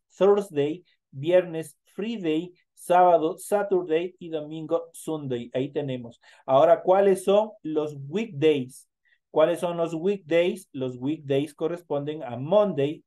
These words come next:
Tuesday, Wednesday, Thursday, Friday, hasta ahí.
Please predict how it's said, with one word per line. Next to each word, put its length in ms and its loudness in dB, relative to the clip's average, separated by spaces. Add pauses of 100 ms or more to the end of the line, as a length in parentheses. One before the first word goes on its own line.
Tuesday, 640 -2
Wednesday, 640 -4 (380)
Thursday, 580 2 (220)
Friday, 640 -2 (260)
hasta 320 -2
ahí. 340 -4